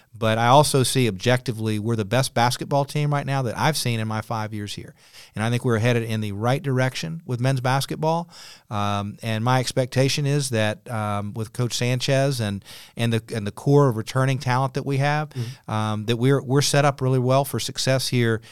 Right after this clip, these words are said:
Speaker 1: for the rest of this year, but even beyond this year in the long term, to getting back to the N C A A tournament. That's what our fans expect.
Speaker 2: Right.
Speaker 1: And that's what I
Speaker 2: Absolutely.
Speaker 1: expect. I expect us to be in the N C A A tournament, you know, almost every year, you know, competing for that shot. And,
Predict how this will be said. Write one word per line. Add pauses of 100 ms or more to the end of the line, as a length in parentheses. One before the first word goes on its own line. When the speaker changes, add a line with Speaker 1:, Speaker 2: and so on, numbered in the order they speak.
(260)
Speaker 1:
for
the
rest
of
this
year,
but
even
beyond
this
year
in
the
long
term, (260)
to
getting
back
to
the
N
C
A
A
tournament.
That's
what
our
fans
expect. (100)
Speaker 2:
Right. (100)
Speaker 1:
And
that's
what
I
Speaker 2:
Absolutely.
Speaker 1:
expect.
I
expect
us
to
be
in
the
N
C
A
A
tournament, (360)
you
know, (200)
almost
every
year, (120)
you
know,
competing
for
that
shot.
And,